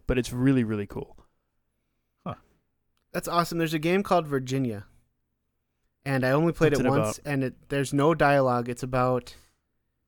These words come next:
Speaker 3: two federal agents investigating a crime. And the gimmick is, is that there's no dialogue. It's all told through music. And it was a legitimately awesome experience. So if it's anything like that,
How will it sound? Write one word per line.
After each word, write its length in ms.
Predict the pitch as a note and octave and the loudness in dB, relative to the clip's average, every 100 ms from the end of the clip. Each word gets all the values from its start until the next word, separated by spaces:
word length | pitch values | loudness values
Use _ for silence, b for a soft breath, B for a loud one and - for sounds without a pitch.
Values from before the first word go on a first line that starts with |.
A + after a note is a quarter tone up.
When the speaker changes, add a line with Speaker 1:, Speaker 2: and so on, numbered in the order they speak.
| _ _ | _ _
Speaker 3:
two 520 | - E3+ F3 F3 F3+ - _ | -4 0 2 2 0 -4 _
federal 420 | D3+ C#3+ C#3+ C3+ - | -2 0 0 0 0
agents 440 | B2+ B2 B2 - | -4 -4 -6 -6
investigating 580 | A#2+ A#2 - A#2 A#2 A2+ | -8 -8 -10 -8 -8 -8
a 60 | G#2 | -12
crime. 480 | - G#2+ F2 C3 - | -12 -12 -10 -14 -12
And 140 | C#3 C3+ | -4 -4
the 60 | |
gimmick 360 | A#2+ C#3 D3 - | 0 0 0 -2
is, 160 | C3+ B2 | -4 -4
is 80 | |
that 120 | B2+ B2 | -8 -6
there's 160 | B2+ | -6
no 140 | C3 B2 | -6 -4
dialogue. 440 | B2+ A#2+ A#2+ A#2 | -2 -2 -4 -6
It's 120 | - | -8
all 140 | A#2+ A#2 | -8 -6
told 280 | B2 A#2+ | -8 -10
through 140 | - G#2+ | -10 -12
music. 420 | A2 G#2 D#2+ - _ _ _ _ _ - | -12 -14 -16 -20 _ _ _ _ _ -6
And 120 | C#3+ | -2
it 40 | C3+ | 0
was 160 | C3+ | 0
a 40 | B2 | 0
legitimately 600 | B2+ B2 C#3 C3+ B2 B2+ | -2 -2 -2 -2 -2 -4
awesome 400 | G2+ A#2+ - B2 | -4 -4 -6 -10
experience. 680 | G#2+ - G#2+ G2+ F2 - - | -12 -14 -16 -14 -16 -18 -20
So 160 | - C3+ | -8 -6
if 100 | B2+ | -6
it's 100 | B2+ | -4
anything 360 | D#3+ F3 F#3 E3+ | -2 -2 -4 -4
like 200 | B2+ - | -6 -6
that, 280 | A2+ D#2+ | -8 -8